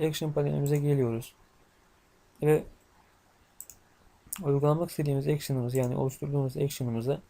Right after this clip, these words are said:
seçeceğiz. Bunun için action, oluşturduğumuz action klasörünün içindeki action'a tıklıyoruz.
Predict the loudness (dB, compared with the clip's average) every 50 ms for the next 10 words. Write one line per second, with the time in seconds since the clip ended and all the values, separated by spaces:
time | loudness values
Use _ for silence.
0 | _ _ -6 -2 -2 -2 -2 -2 -6 -6 -6 -6 -8 -14 _ _ -20 -20 -20 _
1 | _ -4 -4 -2 0 0 -2 0 -2 -2 -4 -4 -6 -12 _ -8 -2 -2 -2 -2
2 | -2 -6 -6 -6 -8 _ _ _ _ -10 -4 -2 0 0 0 -4 -4 -6 -6 -4
3 | -2 -2 -2 -4 -2 -2 -2 -2 -2 -6 -12 -6 -4 -4 -4 -2 -2 -4 -4 -4
4 | -4 -6 -6 -6 -6 -6 -4 -2 -2 -2 -2 -2 -6 -6 -6 -8 -10 -16 _ -6
5 | -4 -2 -2 -4 -6 -8 -12